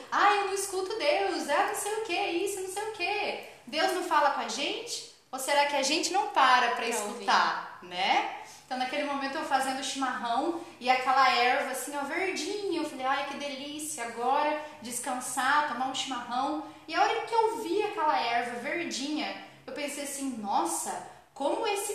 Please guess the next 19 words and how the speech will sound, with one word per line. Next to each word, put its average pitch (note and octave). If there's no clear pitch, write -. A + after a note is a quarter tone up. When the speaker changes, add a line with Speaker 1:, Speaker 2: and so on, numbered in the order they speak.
Speaker 1:
pote A#3+
da F4+
Tupperware D#4+
é -
bom. D4+
Olha G4+
como B4
ele A4
conserva B3+
a G#3+
minha A3
erva. F3+
Ela B3
fica E4+
ali, F4+
ó, D4+
verdinha, F4+
guardadinha, F4
vedada, C#4